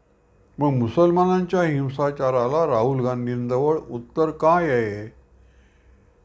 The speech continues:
की ते आपल्या मतदारसंघाला संतुष्ट करण्यासाठी हिंदूंवर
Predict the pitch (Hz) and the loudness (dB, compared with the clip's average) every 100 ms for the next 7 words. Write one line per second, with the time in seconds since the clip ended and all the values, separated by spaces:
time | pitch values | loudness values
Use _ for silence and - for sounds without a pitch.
0 | - 175 170 190 202 208 175 147 147 160 | 0 0 0 2 4 2 4 2 2 2
1 | 175 190 180 147 139 156 165 170 175 165 | 4 6 6 2 0 0 2 4 2 0
2 | 147 143 147 151 156 170 185 135 160 165 | -4 -2 2 4 4 4 2 0 0 0
3 | 165 208 196 - 165 147 139 135 131 131 | -2 -2 -4 -4 -4 -2 -2 -2 -2 -2
4 | 110 120 123 92 - _ - _ _ _ | -2 -2 -6 -6 -14 _ -20 _ _ _
5 | _ _ _ - 135 139 151 170 165 165 | _ _ _ -4 0 2 2 2 4 4